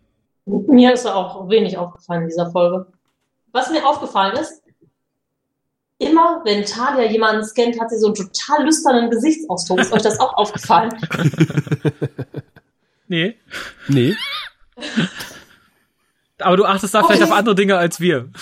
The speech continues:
Speaker 1: <laughs> Sie guckt halt wirklich immer so ganz komisch und dann, ja.
Speaker 3: Mir fällt immer nur auf, dass Talia englische Röcke trägt, also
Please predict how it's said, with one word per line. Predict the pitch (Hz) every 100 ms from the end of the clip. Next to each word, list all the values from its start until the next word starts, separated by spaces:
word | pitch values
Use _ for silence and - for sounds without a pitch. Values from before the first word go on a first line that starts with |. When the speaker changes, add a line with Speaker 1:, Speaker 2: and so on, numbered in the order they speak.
| -
Speaker 1:
<laughs> | 247 240 - _ _ _ _ - 240 -
Sie | 208 226
guckt | 349 -
halt | 277
wirklich | 285 302
immer | 285 262
so | 254
ganz | 226 - - -
komisch | 339 330 220 240
und | 247
dann, | 240 240 226 220 - _ _
ja. | 175 170 170 _ _ _ _ _ _ _ _ _ _ -
Speaker 3:
Mir | 143
fällt | - 180
immer | 170 165
nur | 143
auf, | 156
dass | 147 -
Talia | 143 156 147
englische | 131 151 147 - 117
Röcke | 131 113
trägt, | - 95 87 - -
also | 101 101 95 92